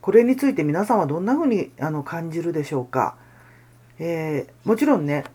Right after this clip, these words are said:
えー、そうかなとか、いや、でもやっぱり健康法ってある気がするとか、いろんな意見があると思うんですね。あって全然構いません。で、福谷が目指してきたセルフメディコ元気塾っていうのは、こういう合意四点っ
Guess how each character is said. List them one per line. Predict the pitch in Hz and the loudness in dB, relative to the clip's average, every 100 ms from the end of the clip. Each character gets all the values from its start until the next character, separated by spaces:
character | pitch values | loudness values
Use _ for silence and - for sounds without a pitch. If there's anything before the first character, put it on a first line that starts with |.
| _ _ - _ _ _ - | _ _ -20 _ _ _ -12
え | - 117 123 | -10 -10 -12
ー、 | |
そ | - 196 | -6 0
う | 196 | 0
か | 147 139 | -2 -4
な | 147 160 160 160 | 0 0 -2 -4
と | 117 | -6
か、 | - 120 - - - - - - | 0 0 0 -12 -20 -20 -20 -6
い | 151 | -4
や、 | |
で | 143 | -2
も | 160 | 0
や | 135 | -2
っ | 131 - | -2 2
ぱ | 170 | 4
り | 180 147 - - _ - _ _ _ - | 4 0 -10 -20 _ -20 _ _ _ -12
健 | 170 147 | -6 -4
康 | 139 143 | -2 0
法 | 139 | 0
っ | - | 0
て | 131 110 | 0 0
あ | 107 | 0
る | 135 | 0
気 | 127 143 | -2 -6
が | 123 | -8
す | - 131 | -8 -10
る | 120 113 | -10 -12
と | - | -14
か、 | - - | -10 -6
い | 170 | 0
ろ | 240 | 2
ん | |
な | 285 | 4
意 | 285 | 2
見 | 294 190 | 0 0
が | 139 - | -4 -4
あ | |
る | 185 | -6
と | 131 | -4
思 | 135 | -4
う | 139 | -4
ん | |
で | 107 | -8
す | - | -10
ね。 | 117 139 - - - | -6 -6 -8 -18 -2
あ | 262 | 0
っ | 262 | 0
て | 143 | -2
全 | 139 185 | 0 0
然 | 196 185 | 0 -2
構 | 170 160 | -4 -6
い | 151 | -4
ま | 143 | -4
せ | 147 | -2
ん。 | 123 - - - - _ - | -4 -6 -20 -20 -20 _ -12
で、 | 156 160 151 - - _ - - - _ - - 165 | -4 -4 -4 -20 -20 _ -20 -20 -20 _ -20 -16 -12
福 | - 277 | -6 0
谷 | 262 247 | 0 4
が | 262 | 4
目 | 202 | 4
指 | 170 175 | 2 0
し | |
て | - 143 | -2 -8
き | |
た | - 233 | 0 0
セ | 220 165 | 2 0
ル | |
フ | 165 | 0
メ | 156 | -4
デ | 147 | -2
ィ | |
コ | 143 | -2
元 | 143 143 135 | -2 -4 -4
気 | 135 | -8
塾 | 131 214 | -6 -4
っ | |
て | 214 | -2
い | |
う | |
の | 139 | -2
は、 | 127 | 0
こ | 254 277 | 2 4
う | |
い | 254 | 4
う | 254 | 2
合 | 196 214 214 | 6 8 8
意 | 190 | 6
四 | 190 160 | 4 4
点 | 135 117 | -2 -4
っ | 95 | -4